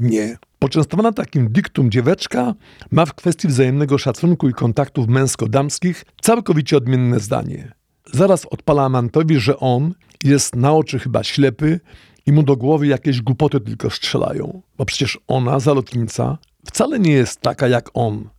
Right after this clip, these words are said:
tam pod lasem czy koło kościoła wykrzykuje.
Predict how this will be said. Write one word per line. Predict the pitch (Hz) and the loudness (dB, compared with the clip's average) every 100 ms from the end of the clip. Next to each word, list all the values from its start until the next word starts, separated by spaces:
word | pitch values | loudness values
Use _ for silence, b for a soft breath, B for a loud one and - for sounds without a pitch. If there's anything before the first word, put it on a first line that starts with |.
| - | -2
tam | 147 135 | -2 0
pod | 139 117 | -2 2
lasem | 143 147 151 123 | 0 0 -4 -4
czy | 127 | -4
koło | 135 123 | -2 0
kościoła | 127 - 135 117 | -2 -2 0 0
wykrzykuje. | 110 - - 120 131 127 - | -2 -6 -8 -6 -6 -6 -8